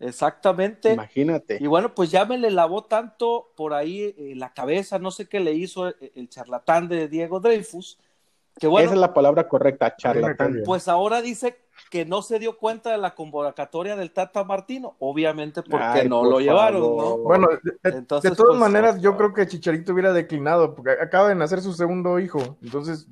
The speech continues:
Speaker 3: yo creo que ni siquiera hubiera
Speaker 2: Sí, pero, pero también no está como para estar
Speaker 3: Ah,
Speaker 2: de esa, diciendo
Speaker 3: sí.
Speaker 2: esas declaraciones, ¿no?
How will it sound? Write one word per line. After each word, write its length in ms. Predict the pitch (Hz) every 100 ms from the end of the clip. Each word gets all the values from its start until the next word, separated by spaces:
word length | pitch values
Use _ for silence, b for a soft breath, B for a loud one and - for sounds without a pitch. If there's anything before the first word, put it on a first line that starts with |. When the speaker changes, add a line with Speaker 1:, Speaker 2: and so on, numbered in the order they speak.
| 113
Speaker 3:
yo 120 | 156
creo 140 | 170 165
que 100 | 139
ni 100 | 135
siquiera 280 | - 147 156
hubiera 220 | 147 143
Speaker 2:
Sí, 260 | - 214 226 208
pero, 340 | 143 131 110 _
pero 260 | 139 135
también 460 | 147 135 143 165 160
no 100 | 156
está 180 | 156 175
como 220 | 196 170
para 160 | 127 120
estar 200 | 165 135
Speaker 3:
Ah, 20 |
Speaker 2:
de 160 | 139
esa, 180 | 143 -
diciendo 300 | 113 113 131
Speaker 3:
sí. 60 | 135
Speaker 2:
esas 120 | 143
declaraciones, 680 | 135 139 135 135 220 233
¿no? 80 | 131